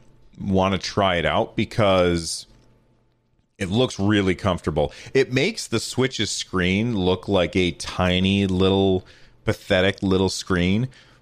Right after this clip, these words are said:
but it looks really comfortable, and I betcha it f-, probably feels pretty good too. Um, so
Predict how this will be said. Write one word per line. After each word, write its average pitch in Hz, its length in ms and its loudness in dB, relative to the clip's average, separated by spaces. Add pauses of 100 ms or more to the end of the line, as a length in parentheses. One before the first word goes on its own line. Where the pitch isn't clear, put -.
(120)
but 101 380 0 (360)
it 110 160 -2
looks 120 380 -4
really 120 280 2
comfortable, 110 640 0
and 95 160 0
I 87 100 0
betcha 90 680 0 (120)
it 95 180 2
f-, - 400 -20
probably 90 420 0
feels 92 360 0
pretty 78 240 -2
good 73 240 -2
too. 78 320 -2 (400)
Um, 92 400 2 (180)
so 113 460 0